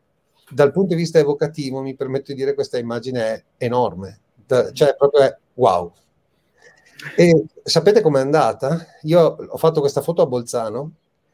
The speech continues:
il giorno dopo sono salito in studio e ho detto: "Questa la stampo", l'ho stampata grande così.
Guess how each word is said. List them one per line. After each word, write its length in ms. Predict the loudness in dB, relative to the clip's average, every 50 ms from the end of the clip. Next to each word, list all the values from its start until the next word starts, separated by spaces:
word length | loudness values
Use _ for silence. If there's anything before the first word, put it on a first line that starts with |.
| _ _ _ _ _ _ _ _
il 100 | -12 -2
giorno 220 | 2 2 4 6 6
dopo 520 | 4 4 6 4 4 4 4 2 -2 -6
sono 240 | -10 -8 -8 -6 -4
salito 320 | -2 -2 -2 -2 -2 -2 -4
in 80 | -4
studio 260 | -4 -6 -6 -4 -2
e 40 | -2
ho 20 | -4
detto: 180 | -4 -6 -10
"Questa 260 | -8 -8 -6 -4 -4
la 80 | -4 -6
stampo", 540 | -6 -8 -8 -8 -8 -8 -10 -12 -16 -20 _ _
l'ho 100 | -10 -6
stampata 400 | -4 -4 -4 -2 -2 -4 -4 -4
grande 380 | -2 -2 -2 -2 -2 -2 -4 -2
così. 380 | -4 -4 -4 -6 -8 -12 -14